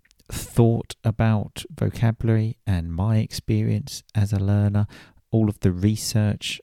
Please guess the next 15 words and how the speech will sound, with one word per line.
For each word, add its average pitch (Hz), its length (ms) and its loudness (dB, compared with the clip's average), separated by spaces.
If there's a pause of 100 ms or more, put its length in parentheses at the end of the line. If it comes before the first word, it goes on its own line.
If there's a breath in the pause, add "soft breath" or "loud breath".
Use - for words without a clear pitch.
(120)
I've 101 340 -2
read, 101 280 2 (600 loud breath)
and 95 360 0 (180)
I 101 140 4
have 95 220 2
come 117 300 2
to - 160 -2
the 101 140 4
conclusion 92 800 0
that - 200 -8
studying 104 720 -2
vocabulary 98 800 -2 (680 loud breath)
is 107 280 -2 (400)
almost 95 680 2 (440)
useless. - 880 0